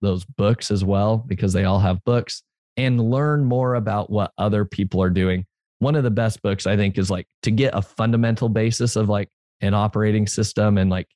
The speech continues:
getting yourself out of working in the business is called The E-Myth, right? And I think that's a very popular, wide known, <laughs> well-known book. But if you haven't read that book,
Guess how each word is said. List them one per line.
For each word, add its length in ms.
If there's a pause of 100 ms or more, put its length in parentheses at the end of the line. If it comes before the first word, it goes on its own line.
(140)
getting 260
yourself 500 (300)
out 420
of 160
working 420
in 100
the 80
business 420
is 100
called 240
The 160
E-Myth, 380 (180)
right? 280
And 80
I 40
think 160 (320)
that's 200
a 40
very 280
popular, 580
wide 240
known, 300 (140)
<laughs> 100
well-known 560
book. 260 (320)
But 80
if 120
you 100
haven't 320
read 200
that 220
book, 180